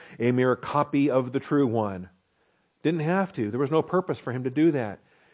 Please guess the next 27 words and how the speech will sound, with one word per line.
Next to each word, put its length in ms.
He 100
hung 180
on 120
the 80
cross. 480
The 80
veil 340
was 160
rent 300
in 140
two. 280
It 80
exposed 540
an 120
empty 380
room 400
inside 440
that 180
veil. 340
They 80
didn't 160
have 220
an 100
Ark 200
of 60
the 80
Covenant, 440